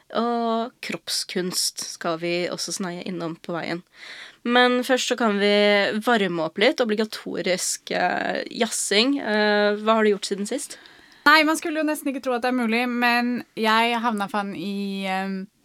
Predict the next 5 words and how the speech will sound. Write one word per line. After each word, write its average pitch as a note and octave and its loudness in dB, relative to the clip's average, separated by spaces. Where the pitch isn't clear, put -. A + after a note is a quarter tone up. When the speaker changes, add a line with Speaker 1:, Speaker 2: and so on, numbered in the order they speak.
Speaker 2:
smittekarantene. A3 2
Syv C4 2
dager A#3 4
smittekarantene, G3+ 0
alene A3 0